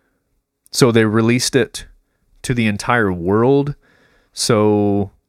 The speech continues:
the U S suffers somehow. Um, okay,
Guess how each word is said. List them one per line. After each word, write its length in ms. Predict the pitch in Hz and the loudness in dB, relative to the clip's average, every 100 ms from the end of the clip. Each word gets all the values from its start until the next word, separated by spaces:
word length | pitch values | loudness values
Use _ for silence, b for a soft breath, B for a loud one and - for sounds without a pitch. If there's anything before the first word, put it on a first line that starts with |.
| _ - | _ -8
the 100 | 101 | -4
U 240 | 98 110 | 0 0
S 380 | 113 131 - - _ | 0 -2 -6 -8 _
suffers 560 | - 147 - 151 143 - | -4 -2 -2 -4 -6 -10
somehow. 420 | - 139 147 156 b b b b _ - | -8 -2 -2 -4 b b b b _ -4
Um, 600 | 113 113 110 107 107 101 _ _ _ _ _ _ _ _ _ _ | 0 2 2 0 -4 -10 _ _ _ _ _ _ _ _ _ _
okay, 200 | 135 110 | -6 -6